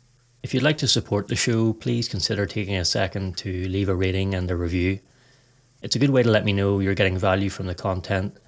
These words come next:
and it helps more people discover the show. I appreciate your support.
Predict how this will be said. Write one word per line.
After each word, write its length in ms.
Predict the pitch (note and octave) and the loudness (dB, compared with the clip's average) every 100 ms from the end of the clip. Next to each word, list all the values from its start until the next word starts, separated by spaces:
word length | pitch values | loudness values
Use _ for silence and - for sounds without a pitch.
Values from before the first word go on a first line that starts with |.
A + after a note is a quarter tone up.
| _ _ _ _ | _ _ _ _
and 100 | G2 | -4
it 60 | F#2 | 0
helps 260 | B2 - | 0 0
more 140 | A2 G2 | -2 -2
people 280 | - G2+ G2 | -2 -2 -2
discover 380 | F#2 - F#2+ | -2 0 0
the 100 | F2+ | 0
show. 380 | F2+ G#2+ F#2+ G2+ - _ _ _ _ _ - - - G#2 | 0 0 0 -2 -8 _ _ _ _ _ -20 -20 -4 0
I 60 | |
appreciate 360 | G2+ D3 - A2 | 2 4 4 2
your 120 | G2+ | 0
support. 440 | - - G#2 G#2 | -2 0 0 0